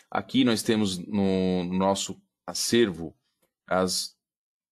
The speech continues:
principais, é, obrigações que estão pegando naquele, na, no, no, no momento, né, durante o ano, como o N F S E. Temos uma página de documentos fiscais eletrônicas,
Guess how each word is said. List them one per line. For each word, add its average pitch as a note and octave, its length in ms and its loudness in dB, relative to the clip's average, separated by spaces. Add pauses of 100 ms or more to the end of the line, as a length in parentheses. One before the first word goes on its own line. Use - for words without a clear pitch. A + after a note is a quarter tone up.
(200)
principais, B2 880 0
é, F#2+ 240 2
obrigações A2 680 0
que G#2 80 -8
estão G#2 200 -4
pegando G2+ 400 2
naquele, F2+ 640 -2
na, F2 200 -8
no, E2+ 240 -6
no, F2 380 -8
no F2+ 140 -6
momento, F#2+ 500 0
né, F2+ 160 0
durante F2 380 -4
o F#2+ 100 2
ano, G#2 340 4
como F#2 240 -2
o F#2 60 0
N F2+ 220 -2
F F2+ 240 -4
S F2 260 -2
E. A2 400 2 (400)
Temos A#2 260 2
uma G#2+ 180 4
página G2 580 2
de F2+ 120 -6
documentos G2 540 -2
fiscais F#2+ 480 -2
eletrônicas, G2 920 -2